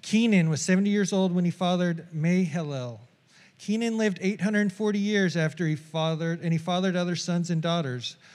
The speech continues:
So Kenan's life lasted nine hundred and ten years, then he died. Mahalalel was sixty-five years old when he fathered Jared.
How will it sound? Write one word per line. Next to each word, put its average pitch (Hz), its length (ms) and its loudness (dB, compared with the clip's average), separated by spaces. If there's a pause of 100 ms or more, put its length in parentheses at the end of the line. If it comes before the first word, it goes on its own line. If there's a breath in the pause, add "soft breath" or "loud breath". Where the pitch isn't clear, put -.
(180 loud breath)
So 180 260 -2
Kenan's 262 640 0
life 208 380 0
lasted 180 520 -2
nine 185 480 2
hundred 175 400 -2
and 147 160 -6
ten 160 240 -4
years, 131 340 -6
then 127 220 -8
he 131 100 -8
died. 143 360 -10 (440 loud breath)
Mahalalel 175 760 4
was 135 140 -6
sixty-five 208 580 0
years 202 200 2
old 196 200 2
when 165 140 2
he 156 60 2
fathered 156 560 -2
Jared. 131 800 -4